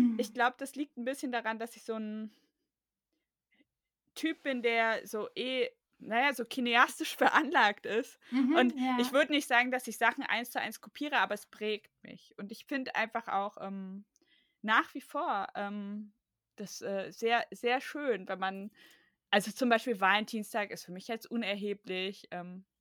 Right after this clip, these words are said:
Speaker 2: aber ich wurde halt auch schon mal an
Speaker 1: Ja.
Speaker 2: einem Valentinstag verlassen, daran muss ich immer denken. <laughs>
Speaker 1: Oh.
Speaker 2: Am Valentinstag,
Speaker 1: Oh.
Speaker 2: oh,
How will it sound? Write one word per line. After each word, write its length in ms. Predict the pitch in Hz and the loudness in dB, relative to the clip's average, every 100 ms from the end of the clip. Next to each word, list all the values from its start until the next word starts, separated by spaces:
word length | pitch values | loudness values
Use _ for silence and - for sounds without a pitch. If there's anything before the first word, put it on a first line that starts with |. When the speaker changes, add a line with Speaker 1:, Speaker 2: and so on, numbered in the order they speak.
| _ _ - | _ _ -10
Speaker 2:
aber 140 | 180 | -8
ich 120 | 180 196 | -6 -8
wurde 140 | 196 | -4
halt 180 | 208 180 | -2 -2
auch 80 | 175 | -2
schon 140 | 180 | 0
mal 80 | 202 | 2
an 60 | 185 | 2
Speaker 1:
Ja. 40 | 185 | 2
Speaker 2:
einem 80 | |
Valentinstag 680 | 185 202 240 214 190 240 196 - | 6 6 6 -6 -6 -2 -2 -2
verlassen, 400 | 180 180 - 185 | -2 -2 -4 -10
daran 220 | 170 165 | -10 -10
muss 160 | 185 | -12
ich 100 | - | -12
immer 140 | 185 156 | -12 -12
denken. 380 | 165 170 190 269 - | -10 -12 -12 -10 4
<laughs> 300 | 349 - 659 - - - | 6 6 4 2 -10 -2
Speaker 1:
Oh. 220 | 226 226 180 - 311 392 - - | 2 4 6 6 6 2 -2 0
Speaker 2:
Am 120 | 277 | 6
Valentinstag, 580 | 247 240 294 226 339 359 - | 8 6 4 4 6 6 12
Speaker 1:
Oh. 120 | 359 320 | 12 12
Speaker 2:
oh, 240 | 262 285 | 8 4